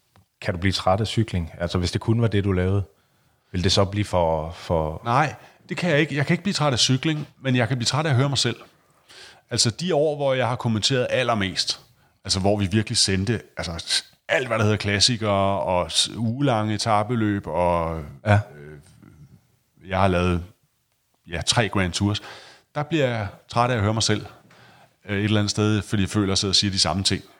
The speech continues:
Speaker 2: øh, og sådan nogle ting. Jeg bliver ikke træt af cyklingen. Aldrig nogensinde træt af at følge cyklingen. Øh, styrkeforholdet, det taktiske, og naturoplevelsen og sådan nogle ting. Det gør jeg ikke.
Speaker 1: Nej.
Speaker 2: Jeg kan godt blive træt af at,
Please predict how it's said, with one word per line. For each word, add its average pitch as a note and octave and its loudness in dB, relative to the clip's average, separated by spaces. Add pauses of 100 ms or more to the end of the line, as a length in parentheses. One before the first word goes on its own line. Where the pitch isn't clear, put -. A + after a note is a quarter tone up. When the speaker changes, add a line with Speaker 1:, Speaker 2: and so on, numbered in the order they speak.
(120)
Speaker 2:
øh, E2+ -18 (280)
og D#2+ -20
sådan F2 -20
nogle E2+ -20
ting. F#2+ -18
Jeg G2+ -4
bliver B2 4
ikke - -2
træt D#3+ -4
af D3+ -2
cyklingen. A#2 0 (460)
Aldrig F3+ 0
nogensinde C#3+ 0
træt B2 0
af B2 0
at A#2 -2
følge C#3 0
cyklingen. F#2 -4 (640)
Øh, F2+ 0
styrkeforholdet, F2+ -4
det F#2+ -20
taktiske, E2 -4
og F2 2
naturoplevelsen F2 0
og D#2 -6
sådan E2+ -8
nogle E2+ -8
ting. - -10
Det C3+ -12
gør B2 0
jeg F#2+ 2
ikke. G#2 -6 (380)
Speaker 1:
Nej. G#2 2
Speaker 2:
Jeg G#2 2
kan - -14
godt C3+ -10
blive D3+ -6
træt A#2 -2
af G#2 -4
at, F#2+ -4